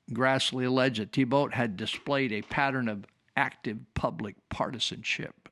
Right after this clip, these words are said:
On and on and on it goes. And, uh, there's an act called the Hatch Act, and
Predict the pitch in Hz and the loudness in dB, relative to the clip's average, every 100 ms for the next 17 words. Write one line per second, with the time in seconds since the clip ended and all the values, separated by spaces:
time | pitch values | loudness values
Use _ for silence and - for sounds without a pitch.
0 | _ - 104 101 92 90 104 107 98 104 | _ -2 -2 -2 -6 -6 -6 -8 -8 -10
1 | 120 127 117 110 - _ - - - - | -10 -10 -10 -12 -16 _ -20 -20 -20 -20
2 | - - - - - 139 131 131 127 139 | -20 -20 -20 -20 0 6 6 6 4 4
3 | 131 127 120 - _ _ _ - - _ | 6 4 2 -10 _ _ _ -20 -20 _
4 | - - - - - - - _ _ _ | -20 -20 -20 -20 -20 -20 -20 _ _ _
5 | _ _ _ _ _ _ _ _ _ _ | _ _ _ _ _ _ _ _ _ _
6 | 113 170 151 143 139 - _ - 175 - | 2 4 4 4 2 0 _ 4 4 4
7 | - - 151 139 113 117 117 170 160 143 | -6 2 4 4 2 2 4 2 0 -2
8 | - - 123 107 - - - - - _ | -4 -2 -2 0 -2 -10 -16 -16 -20 _
9 | _ _ _ - 117 113 117 117 110 | _ _ _ -6 -4 0 2 4 2